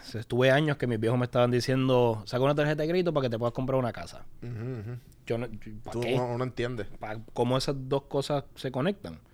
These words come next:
Speaker 1: Sea, el agua moja, sí, lo entiendo,
Speaker 2: Ujú.
Speaker 1: pero ¿cómo la tarjeta de crédito, un pedacito de plástico así, me va a ayudar a comprar una, una cuestión?
Speaker 2: Sí, sí.
Speaker 1: Y no lo entendí hasta los veintisiete, cuando lo necesité.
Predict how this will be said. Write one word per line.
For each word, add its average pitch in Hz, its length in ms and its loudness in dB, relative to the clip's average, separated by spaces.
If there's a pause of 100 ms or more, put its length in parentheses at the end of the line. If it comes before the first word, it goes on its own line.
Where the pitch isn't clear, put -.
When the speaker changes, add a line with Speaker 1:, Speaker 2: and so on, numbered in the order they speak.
(180)
Speaker 1:
Sea, 110 120 0
el 104 60 0
agua 147 220 6
moja, 143 300 4
sí, 135 100 4
lo 151 100 4
entiendo, 135 380 0
Speaker 2:
Ujú. 104 120 -2
Speaker 1:
pero 113 240 2
¿cómo 120 260 0
la 143 100 4
tarjeta 135 280 0
de 135 80 0
crédito, 135 420 4
un - 320 -12
pedacito 120 320 2
de 123 40 2
plástico 123 360 2
así, 139 240 2
me 131 160 0
va 110 80 2
a 110 40 2
ayudar 117 240 4
a 127 40 2
comprar 123 480 2
una, 113 520 -6 (200)
una 107 160 -12
cuestión? 110 440 -4 (120)
Speaker 2:
Sí, 98 260 -4
sí. 92 220 -8
Speaker 1:
Y 123 480 2
no 117 120 0
lo 135 60 0
entendí 143 300 0
hasta 151 140 -2
los 151 100 2
veintisiete, 165 640 2
cuando 117 260 0
lo 110 100 -2
necesité. 104 580 -6